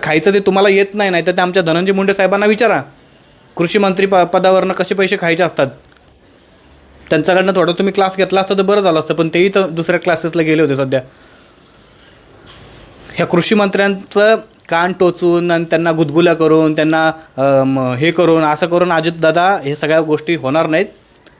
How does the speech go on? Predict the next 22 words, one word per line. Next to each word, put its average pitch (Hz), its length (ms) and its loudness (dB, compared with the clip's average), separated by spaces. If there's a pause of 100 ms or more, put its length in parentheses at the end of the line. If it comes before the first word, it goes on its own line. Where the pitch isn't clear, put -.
(240)
तुम्ही 160 180 0
या 175 100 2
राज्याच्या 156 540 0
जनतेवरती, 175 1040 -2 (320)
जखमेवरती 180 580 0
मीठ 175 280 -2
चोळायची 165 380 0
कामं 160 260 0
करताय, 151 280 -2
त्यांचे 147 240 -2
कान 156 320 -2
टोचून, 151 440 0
त्यांना 147 220 0
गुदगुल्या 147 420 0
करून, 143 400 0 (640)
त्यांना 143 180 0
चिमटा 170 420 0
काढून, 147 300 0
हे 151 140 -2
कसल्या 233 260 -4
कारवाया 180 340 2
करताय? 135 320 -2